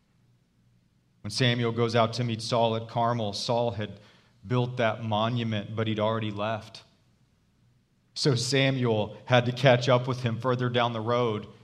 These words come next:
in Gilgal. Why? Because Saul was on a victory parade, showcasing his victory among the people,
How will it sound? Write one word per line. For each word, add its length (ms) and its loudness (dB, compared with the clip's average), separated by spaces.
in 200 -6
Gilgal. 760 0
Why? 440 2
Because 340 -2
Saul 360 2
was 140 -2
on 160 0
a 40 -2
victory 480 -4
parade, 640 -4
showcasing 640 4
his 160 0
victory 460 0
among 340 0
the 80 -4
people, 640 -2